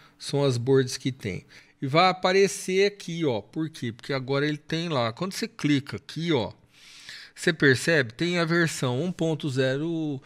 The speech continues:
porque o core do S P trinta e dois ele já tá estável, tá? Então veja que ele já passou da versão um já, né? E agora, a Expressif, isso aqui foi feita pelo próprio fabricante do chip, né?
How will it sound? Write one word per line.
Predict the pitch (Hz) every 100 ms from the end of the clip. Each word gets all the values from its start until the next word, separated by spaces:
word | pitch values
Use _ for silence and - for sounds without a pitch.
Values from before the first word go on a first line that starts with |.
| - -
porque | 214 254
o | 226
core | - 185 196 135 98
do | - 127 135
S | 135 135
P | -
trinta | 123 113
e |
dois | 113 143 156
ele | 156
já | 170
tá | - 175
estável, | 190 - - 175 208 196 120 107
tá? | - 127 143 - - _ -
Então | 120 185
veja | 190 175 190
que | - 131
ele |
já | 131
passou | 135 156 - 170
da | 180
versão | 175 175 170 - 185 202
um | 156 170 170
já, | 117 107 95 - _ _
né? | 107 139 151 _ _ - - - - - -
E | 202 262
agora, | 170 104 123 143 185 180 120 -
a | - 147
Expressif, | 190 - - 170 156 - 131 165 185 -
isso | 113 123
aqui | - 151
foi | - 165
feita | - 156 143 135
pelo | - 127 120
próprio | - 107 107 135 -
fabricante | 131 113 113 - 110 101
do | 151
chip, | - - 117 139 -
né? | 123 117